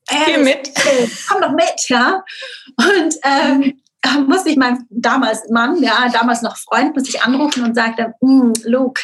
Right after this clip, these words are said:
Speaker 2: Mhm.
Speaker 1: kannst du dir was ausmachen, wenn ich mit neun Männern <laughs> zum Skifahren fahre, anstatt nach Hause zu kommen?“ Zum Glück ist er in der gleichen Branche und ka-, kannte eigentlich auch die meisten,
Speaker 2: Ja.
Speaker 1: äh, da. Und,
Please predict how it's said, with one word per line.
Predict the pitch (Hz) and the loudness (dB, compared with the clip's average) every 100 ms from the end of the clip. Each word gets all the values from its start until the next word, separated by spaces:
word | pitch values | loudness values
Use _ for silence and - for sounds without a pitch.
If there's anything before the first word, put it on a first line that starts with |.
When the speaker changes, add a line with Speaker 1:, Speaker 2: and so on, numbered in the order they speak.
| - - - - | -12 -16 -8 0
Speaker 2:
Mhm. | 240 226 226 | 4 4 4
Speaker 1:
kannst | - - | 0 0
du | |
dir | 480 453 | 0 0
was | - | 0
ausmachen, | 330 415 320 277 | 0 2 2 2
wenn | 262 | 2
ich | 269 | 2
mit | 294 254 | 2 4
neun | 254 262 294 302 | 4 4 2 2
Männern | 254 254 226 202 247 320 | 2 2 0 0 0 2
<laughs> | - - - - | 0 -4 -12 -2
zum | 254 | 0
Skifahren | - 440 539 - - - | 2 2 2 0 -4 -2
fahre, | 254 233 - 311 - - 277 | 2 2 2 0 -2 -4 -2
anstatt | 294 - 254 | -2 0 0
nach | 320 226 | 2 2
Hause | 233 269 | 0 -2
zu | 240 240 | -2 -2
kommen?“ | 233 214 226 233 277 262 - - - - | -2 0 2 0 -2 -4 -4 -4 -4 -2
Zum | 262 | 2
Glück | 277 339 | 2 2
ist | 277 | 0
er | 269 | 0
in | 269 | 2
der | 262 | 2
gleichen | 254 240 262 240 | 0 0 0 0
Branche | 233 254 262 | 0 -2 2
und | 233 226 | 2 2
ka-, | 233 - | -2 -4
kannte | - 240 247 | -2 -2 -2
eigentlich | 202 208 - | -2 -4 -4
auch | - | -6
die | - 208 | -4 -2
meisten, | 208 - - 202 214 220 | -2 -4 -4 -4 -2 -4
Speaker 2:
Ja. | 202 208 | -4 -2
Speaker 1:
äh, | 202 | -2
da. | - - 254 - - - - - 226 | -2 -2 -2 -6 -16 -16 -14 -2 2
Und, | 233 233 | 2 0